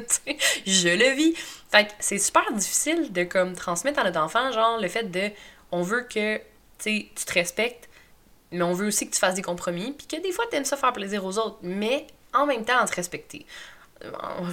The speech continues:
En tout cas, on fait notre possible, hein. Je pense que c'est ça. <laughs> En tant que parent, on fait notre possible, puis après ça, euh, ce sera ce que ce sera, hein. Bon. Qu'est-ce que ça fait,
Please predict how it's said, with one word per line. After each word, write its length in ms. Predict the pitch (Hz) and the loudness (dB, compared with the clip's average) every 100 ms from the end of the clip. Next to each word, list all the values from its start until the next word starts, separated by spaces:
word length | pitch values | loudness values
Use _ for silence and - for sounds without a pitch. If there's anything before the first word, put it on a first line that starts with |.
| - 208 160 160 - | -4 -2 -2 -4 -6
En 60 | 180 | -6
tout 80 | - | -6
cas, 80 | - - - - | -8 -12 -16 -10
on 120 | - | -4
fait 180 | 190 277 | 2 2
notre 180 | 233 196 | 2 -6
possible, 440 | - 151 139 139 | -4 -2 -4 -6
hein. 80 | 156 180 | -10 -4
Je 40 | |
pense 180 | 185 196 | -4 -2
que 80 | 165 | -6
c'est 160 | 151 | -6
ça. 220 | - 180 220 214 - - - | 2 4 4 0 -8 -18 -14
<laughs> 480 | 208 - - - - | -6 2 2 2 0
En 120 | 190 | 2
tant 120 | 202 | 2
que 80 | 214 | 2
parent, 400 | 180 185 220 220 - | 0 0 0 -2 -6
on 140 | 202 | -6
fait 160 | - 214 | -4 -4
notre 160 | 180 | -4
possible, 420 | 156 156 190 196 - | -2 -2 -2 -4 -8
puis 340 | - 160 160 | -10 -8 -4
après 260 | 160 165 180 | -6 -4 -2
ça, 160 | - 202 | -2 -2
euh, 600 | 196 170 147 143 - - - - - | 0 -2 -2 -6 -8 -12 -14 -12 -4
ce 220 | - 202 | -2 -2
sera 240 | - 302 | -2 -2
ce 100 | 294 | -2
que 120 | - | 0
ce 180 | 170 175 | 2 4
sera, 340 | 160 160 143 - - - | 4 2 0 -4 -14 -4
hein. 160 | 139 226 - - - | 0 0 -4 -20 -4
Bon. 140 | - - - - - - - - - - - - | -4 -4 -20 -16 -12 -12 -12 -14 -18 -20 -20 -6
Qu'est-ce 140 | - 254 | 0 0
que 80 | - | 0
ça 140 | 208 | 0
fait, 260 | 233 247 | 2 2